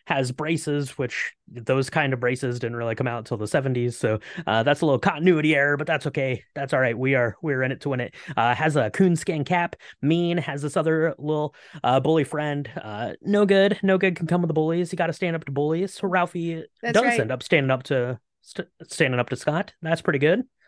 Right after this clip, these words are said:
Speaker 2: He sure does. Um, what I love about that part is, so, you know, Scott Furcus, he's, he's, he's awful. He's got yellow eyes, and he really does. This actor,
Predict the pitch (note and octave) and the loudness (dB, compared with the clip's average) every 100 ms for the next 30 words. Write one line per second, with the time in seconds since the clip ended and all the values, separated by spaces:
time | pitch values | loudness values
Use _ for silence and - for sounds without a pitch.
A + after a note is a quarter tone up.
0 | _ _ _ _ - A#3+ A#3 C4 C4 C4+ | _ _ _ _ -4 -2 0 0 2 2
1 | D4+ D#4+ A#3 A#3+ A#3 A3+ - - - D4 | 0 -4 4 4 4 0 -8 -20 0 4
2 | D#4 F#4 A4 E4 A#3 G#3 G#3 - F#3+ F3 | 4 4 2 2 2 0 -2 -6 -4 -4
3 | E3 F#3+ F#3 F3 E3+ G3 F3+ F3 - - | -4 -4 -4 -6 -4 -2 -2 -4 -8 -10
4 | D#3+ D3+ - D4+ D4 C4 A#3+ A#3 A3+ A3+ | -10 -10 -4 -2 -2 -2 -2 -2 -2 -4
5 | - _ _ - C#4 C#4+ A#3 - _ _ | -16 _ _ -4 0 0 -4 -14 _ _
6 | _ C4+ C4 A3+ - G#3+ A#3+ F#3+ G3 F3+ | _ -4 -2 -4 -8 -6 -6 -6 -10 -16
7 | - - - A4 G3+ G3+ G#3 A#3 F#3 F3+ | -14 -6 -2 -2 -2 -4 0 0 0 2
8 | C4 D#4 A#3 G3 G#3 G#3+ A3 G#3+ - G#3 | 4 4 4 4 6 6 4 2 -4 -6
9 | F#3+ A#3+ E4 A3+ D#3+ F#3+ F#3+ F3 - F#3+ | 0 0 0 -2 -2 -4 -6 -8 -2 -2
10 | G#3 G3+ F3+ | -2 -2 -2